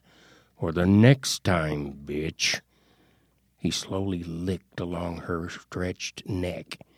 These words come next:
"Next time, I take you with me." He suddenly released her. She fell to the ground, sobbing, gasping for breath as he disappeared.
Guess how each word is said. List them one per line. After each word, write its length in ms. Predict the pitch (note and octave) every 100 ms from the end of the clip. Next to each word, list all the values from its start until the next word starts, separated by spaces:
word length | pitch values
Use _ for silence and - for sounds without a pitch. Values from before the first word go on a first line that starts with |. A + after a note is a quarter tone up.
| _ _ _ D#3+
"Next 720 | F2 E2+ A2 - - - -
time, 520 | F2+ D#2 C#2+ C2+ - - _ _ _ _ _ _ -
I 140 | F2+
take 400 | G2+ - D#2+ -
you 140 | E2+ D2+
with 420 | D2 D2 D2 -
me." 340 | - C#3+ F3+ - _ _ _ _ _ _ _ _ _ _ _ _ _ _ -
He 120 | C3
suddenly 340 | - B2 A2+
released 520 | G#2 A2 G#2+ G#2 -
her. 160 | - - _ _ - -
She 180 | -
fell 280 | A#2 A#2+ A2+
to 60 | B2
the 80 | A#2
ground, 440 | - A2+ F2+ D#2
sobbing, 580 | - B2+ G#2+ F2+ D#2 D#2+
gasping 440 | E2+ A2 G#2+ A2+ G#2
for 140 | A2
breath 480 | F2+ G2 E2+ D2 - - - -
as 160 | - -
he 120 | C#3
disappeared. 1040 | G2 - - - - D#3 F3 D#2 D#2+ -